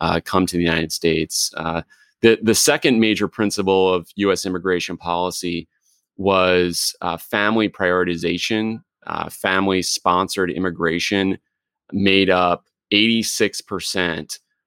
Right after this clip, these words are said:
of all permanent immigration, uh, visas to the United States prior to Trump's, uh, term in office. He has worked diligently to reduce that,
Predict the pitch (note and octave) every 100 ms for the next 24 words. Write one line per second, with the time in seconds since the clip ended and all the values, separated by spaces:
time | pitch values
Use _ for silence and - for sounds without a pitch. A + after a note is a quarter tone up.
0 | _ F#2+ F2+ E2+ - F#2 F#2 F#2 F#2 -
1 | G2+ F#2+ F#2 - F#2 F#2 F2 F2 - F#2
2 | E2+ E2+ - D#2+ D#2+ D#2 - - F#2+ F#2
3 | G2+ F#2 - F#2+ F2+ F2 F2 - F#2 F2+
4 | - - F2 E2+ F2+ - F#2 D#2 D2 -
5 | F2 E2+ - - - _ _ _ - E2+
6 | E2 - G#2 F#2+ F#2 E2 D#2+ E2+ G#2+ G#2
7 | - - _ _ _ _ - A#2+ A2+ F#2+
8 | G2+ G2+ - G#2 G2 G#2+ G2 A2 D2 G#2+
9 | G2+ - F#2 E2 F2+ F#2 - F#2+ F#2+ G#2